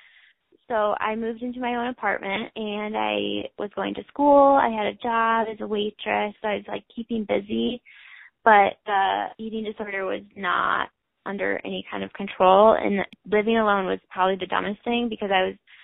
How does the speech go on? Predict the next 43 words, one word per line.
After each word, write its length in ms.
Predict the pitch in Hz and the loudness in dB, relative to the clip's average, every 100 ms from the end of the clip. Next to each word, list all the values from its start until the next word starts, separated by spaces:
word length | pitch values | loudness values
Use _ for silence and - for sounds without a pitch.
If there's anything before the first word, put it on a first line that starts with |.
| - - _ | -20 -20 _
completely 480 | - 226 277 262 254 | -6 -2 0 4 6
isolated 580 | 226 233 214 208 208 202 - | 6 4 -2 -2 0 -2 -4
from 260 | 202 190 - _ 208 | -8 -8 -14 _ -6
everyone, 640 | 202 202 196 185 196 214 | -4 -2 -2 -2 -2 -4
and 240 | 202 190 | -6 -6
I 100 | 196 | -8
could 180 | 202 202 _ _ _ - | -10 -14 _ _ _ -16
just 160 | 208 - | -8 2
go 120 | 202 | 2
to 60 | 202 | 4
classes, 440 | 196 196 - 196 - | 4 2 0 -6 -4
come 220 | 196 202 | -4 -4
home, 360 | 196 190 190 | -2 -2 -2
go 120 | 190 190 | 0 2
to 60 | |
work, 240 | 180 170 - _ - | 4 4 0 _ -4
go 100 | 190 | -4
to 80 | - | -2
sleep. 240 | - - - _ _ _ _ - - | -2 -4 -6 _ _ _ _ -8 -4
After 260 | 220 233 | -4 -4
a 60 | 220 | -10
couple 240 | 226 220 | -6 -2
of 60 | 220 | -2
months 240 | 208 208 | -2 -4
of 100 | 208 | -4
living 320 | 202 202 208 | -2 -2 -4
by 100 | 202 | -4
myself, 520 | 196 196 - 185 185 - _ _ _ _ _ - | -4 -6 0 4 4 0 _ _ _ _ _ 2
everyone, 440 | 208 208 202 202 | 2 2 0 -2
like, 140 | 202 196 | -4 -6
my 120 | 202 - | -8 -8
treatment 300 | - 233 - | -8 -8 -4
team, 180 | 226 220 | -2 0
my 120 | 208 | -2
parents 260 | 208 202 202 | -2 -4 -2
were 60 | |
like, 140 | 196 202 | -4 -6
"You 80 | |
can't 220 | 202 202 202 | -6 -6 -2
do 100 | 208 | -2
this 120 | 202 | 0
anymore. 320 | 202 202 - - | 0 0 0 0
Like, 160 | 208 | -2